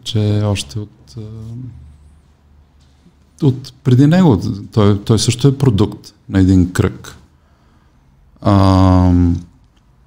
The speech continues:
Богомил Райнов, всъщност той е продукт на Богомил Райнов. Нали, няма какво да бягам от темата. А,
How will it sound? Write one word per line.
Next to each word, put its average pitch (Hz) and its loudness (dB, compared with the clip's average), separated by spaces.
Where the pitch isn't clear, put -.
Богомил 139 4
Райнов, 147 4
всъщност - -4
той 120 4
е 113 2
продукт 120 -2
на 120 4
Богомил 117 0
Райнов. 113 0
Нали, 92 -8
няма 92 0
какво 92 -8
да 90 -2
бягам 90 0
от 87 -4
темата. 87 -4
А, 104 2